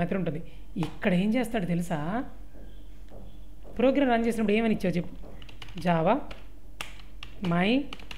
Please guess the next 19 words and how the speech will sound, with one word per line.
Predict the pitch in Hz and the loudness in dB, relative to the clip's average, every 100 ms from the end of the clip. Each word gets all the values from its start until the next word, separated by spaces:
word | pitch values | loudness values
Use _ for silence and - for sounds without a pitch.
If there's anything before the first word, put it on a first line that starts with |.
| - | 2
ప్యాక్‌లో | 180 175 175 190 180 170 | 4 4 2 4 6 6
ఉన్న | 170 226 320 - - - - | 6 4 2 -2 -8 -6 0
ఫస్ట్ | 208 - 196 | 2 2 2
అని | 285 - - - 170 | 2 0 -6 -6 4
జేవిఎంకి | 214 226 220 202 | 8 8 6 4
ఇచ్చావా | 220 247 | 6 6
లేదా? | 196 175 - - - - - - - - 165 | 6 2 -2 -6 -8 -8 -8 -8 -8 -6 2
Java | 196 226 285 311 | 6 6 8 6
is | 233 | 6
the | 262 | 6
command | 262 285 311 | 6 6 6
which | 277 277 | 4 6
invokes | 285 311 302 302 | 6 6 4 2
the | 254 | 4
జేవిఎం. | 285 254 190 | 6 6 4
గుర్తుందా? | 214 302 311 359 - - - - - - - - - - - - - | 2 6 6 4 -2 -8 -8 -8 -8 -8 -8 -8 -8 -6 -4 -4 2
గుర్తుంది | 233 254 214 175 | 6 8 6 4
సార్. | 156 - - - - - - - - 196 | -2 -6 -6 -6 -6 -6 -6 -6 -4 6
ఇలా | 202 | 8